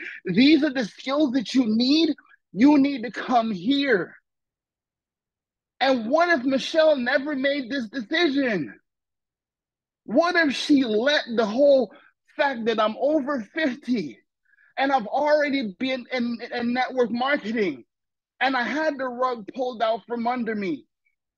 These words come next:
And I can't go teach nothing. And I figured that I can't do this because all I can teach people is how to suck, literally her words.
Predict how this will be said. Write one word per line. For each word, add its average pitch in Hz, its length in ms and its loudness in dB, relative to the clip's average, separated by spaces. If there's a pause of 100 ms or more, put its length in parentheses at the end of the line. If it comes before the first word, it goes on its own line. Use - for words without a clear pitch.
(160)
And 269 100 2
I 294 140 0
can't 269 480 -2
go 254 140 -4
teach 247 340 0
nothing. 226 540 -2 (260)
And 277 220 2
I 277 120 2 (120)
figured 262 340 -2
that 240 240 2 (340)
I 285 260 2
can't 247 440 -4
do 277 200 0
this 208 220 -4
because 240 400 -2 (380)
all 302 280 4
I 277 120 -2
can 247 320 -8
teach 294 340 -2
people 214 340 0
is 196 100 -2
how 247 220 -2
to 202 120 -4 (300)
suck, 330 280 0 (460)
literally 254 640 2
her 240 260 0
words. 233 560 2